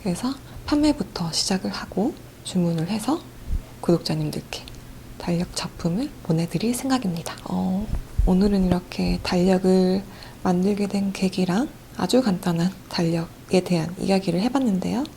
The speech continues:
사실 이 달력을 더 열심히 예쁘게 소개를 해드리고 싶은데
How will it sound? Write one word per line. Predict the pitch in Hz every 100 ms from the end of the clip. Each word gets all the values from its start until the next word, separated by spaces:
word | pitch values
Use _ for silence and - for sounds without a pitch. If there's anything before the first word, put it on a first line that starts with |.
| -
사실 | 196 190
이 | 185 202
달력을 | - 180 196 226 233 247 302 - -
더 | - 190 185 - - 311
열심히 | 196 196 - 220 180 175 -
예쁘게 | 190 - 233 - 190 - - - -
소개를 | 254 247 214 196
해드리고 | 254 190 185 190
싶은데 | - - 175 196 247